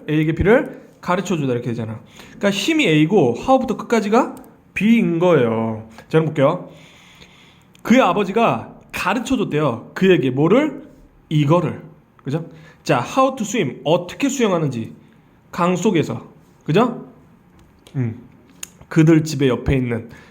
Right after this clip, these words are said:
이 바이든 때 옆에 그들 집 근처에 있는, 그들 집 옆에 있는 이 강 속에서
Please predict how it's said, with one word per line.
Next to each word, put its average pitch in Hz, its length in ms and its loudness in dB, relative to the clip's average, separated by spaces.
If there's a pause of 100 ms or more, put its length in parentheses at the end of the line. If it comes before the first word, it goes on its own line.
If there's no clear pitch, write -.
이 143 100 -2
바이든 143 680 -4
때 127 100 -2
옆에 131 480 -4 (1800)
그들 277 360 0
집 - 200 -4
근처에 170 300 0
있는, 139 120 -2
그들 220 240 0
집 220 160 -2
옆에 151 280 2
있는 190 400 0 (320)
이 185 220 -2
강 175 300 -2
속에서 180 680 0